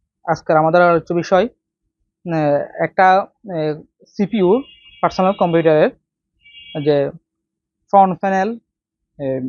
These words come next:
ইউএসবি পোর্ট, আহ, আইডি, আইডি কেবল, ডেটা কেবল, পাওয়ার কেবল, আহ, <clears throat> ইউএসবি পোর্ট, বিভিন্ন এই যে কানেক্টরগুলা নিয়ে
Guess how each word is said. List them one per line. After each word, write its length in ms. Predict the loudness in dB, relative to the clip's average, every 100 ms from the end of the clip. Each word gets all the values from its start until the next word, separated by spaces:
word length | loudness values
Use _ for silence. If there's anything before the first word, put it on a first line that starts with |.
| -4
ইউএসবি 380 | 2 2 4 0
পোর্ট, 320 | 2 0 -2 _ _ _ _ _ _ _ -10
আহ, 320 | -6 -4 0
আইডি, 220 | 2 2 -2
আইডি 500 | -2 0 2 2 2
কেবল, 320 | 4 4 2 0 0
ডেটা 260 | 2 2
কেবল, 340 | -2 2 2 0
পাওয়ার 340 | 2 2 2
কেবল, 280 | 2 2 2
আহ, 920 | -2 _ _ _ _ _ -6 -4 -4 -8 -16 -20 _
<clears throat> 400 | 2 2 2 -4 _ _ _ _ _ _ _ _ _
ইউএসবি 360 | 2 4 4 0
পোর্ট, 260 | 0 -2 -2 _ _ _ _ _ -4
বিভিন্ন 460 | 0 2 4 2 0 _ -6
এই 180 | -4 -4
যে 280 | -4 -4 -4
কানেক্টরগুলা 580 | -4 -6 -4 -2 2 0
নিয়ে 260 | 0 -4